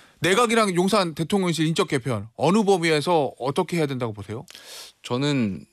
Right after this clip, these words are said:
Speaker 2: 지금 상황에서는 전면 쇄신하실 필요가 있지 않나 생각이 들어요.
Speaker 1: 내각
Speaker 2: 국-,
Speaker 1: 용산 다 샥.
Speaker 2: 국민들한테
Speaker 1: 네.
Speaker 2: 우리 정부가 바뀌고 있다라는 이미지 그리고 인식을 줄 수 있는 가장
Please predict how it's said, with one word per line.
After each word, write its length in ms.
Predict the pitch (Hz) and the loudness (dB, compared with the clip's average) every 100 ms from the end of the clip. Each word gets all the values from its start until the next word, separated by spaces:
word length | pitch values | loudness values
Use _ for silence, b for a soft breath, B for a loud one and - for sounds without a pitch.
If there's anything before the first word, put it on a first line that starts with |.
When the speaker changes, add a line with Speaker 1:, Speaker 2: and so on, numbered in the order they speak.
| _ - | _ -6
Speaker 2:
지금 260 | 113 170 | 0 2
상황에서는 720 | 175 180 151 117 117 117 107 | 4 4 4 2 2 2 0
전면 300 | - 113 143 | 0 0 2
쇄신하실 420 | 151 143 135 120 120 | 0 -2 -2 -4 -6
필요가 260 | - 117 | -2 0
있지 160 | 95 - | 2 0
않나 180 | 90 90 | -2 -2
생각이 280 | 117 117 - | 0 -2 0
들어요. 240 | 92 85 | -2 0
Speaker 1:
내각 240 | 139 156 139 | 2 2 2
Speaker 2:
국-, 60 | |
Speaker 1:
용산 200 | 135 139 | 2 0
다 180 | - 135 | 0 -2
샥. 180 | - 180 B B B - | 0 -2 B B B 0
Speaker 2:
국민들한테 920 | 127 156 147 123 104 - 110 104 92 | 4 6 6 4 2 2 2 4 2
Speaker 1:
네. 160 | 101 92 | -4 -8
Speaker 2:
우리 260 | 107 113 104 | -4 -2 -2
정부가 480 | 104 98 95 104 | -2 -4 -2 -2
바뀌고 400 | 98 92 - 127 | -2 -4 -2 0
있다라는 840 | 110 - 101 98 95 95 92 87 - | 0 2 2 2 2 0 0 -2 -4
이미지 600 | 101 101 107 95 90 117 - | 0 2 2 2 -2 -4 -4
그리고 440 | 98 98 95 98 - - - | 0 2 2 -2 -8 -12 0
인식을 440 | 113 127 156 139 | 2 4 4 2
줄 140 | 107 | 2
수 140 | 95 104 | -2 -4
있는 140 | 98 | -4
가장 560 | - 98 110 107 98 | -2 -2 0 0 -2